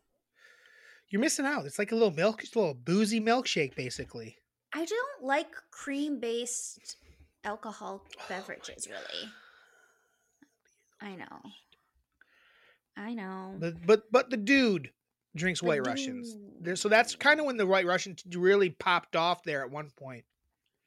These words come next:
Speaker 1: We're young fellas. It's kind of like a rite of passage. You watch The Big Lebowski and get into White Russians. That is not what happened with me. I started drinking White Russians, like,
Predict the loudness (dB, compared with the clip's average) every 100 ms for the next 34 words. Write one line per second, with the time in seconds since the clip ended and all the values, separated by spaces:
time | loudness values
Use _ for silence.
0 | _ _ _ _ _ _ -20 _ _ _
1 | -8 -4 -4 -4 -4 -4 -4 -10 -14 -4
2 | -2 0 0 -2 -2 0 -2 -2 -4 -4
3 | -6 -8 -4 -4 -4 -8 -8 -6 -6 -8
4 | -12 -12 -12 -12 -10 -10 -8 -10 -10 -4
5 | 2 4 4 2 2 2 2 0 -4 -6
6 | -6 -8 -6 -6 -4 -4 -6 -8 -10 -6
7 | -6 -6 -8 -10 -10 -14 -14 -14